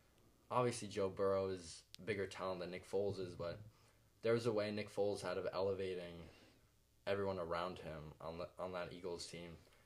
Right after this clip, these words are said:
And of course, they upset Tom Brady in that Super Bowl. And I see a lot of similar le-, leadership qualities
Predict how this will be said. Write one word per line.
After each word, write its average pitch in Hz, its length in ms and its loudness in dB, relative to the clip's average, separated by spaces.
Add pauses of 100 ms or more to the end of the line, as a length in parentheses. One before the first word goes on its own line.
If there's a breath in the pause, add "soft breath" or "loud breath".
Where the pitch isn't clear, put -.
And 104 80 -6
of 92 60 -8
course, 98 240 -2
they 92 80 -2
upset 87 380 0
Tom 92 240 -6
Brady 90 260 -2
in 87 80 -8
that 82 180 -8
Super 92 300 -6
Bowl. 78 300 -4 (520)
And 107 80 -2
I 104 60 4
see 123 180 0
a 139 40 6
lot 107 200 4
of 101 100 0
similar 101 380 -2
le-, 92 260 -4 (180)
leadership 98 420 -4
qualities 82 480 -6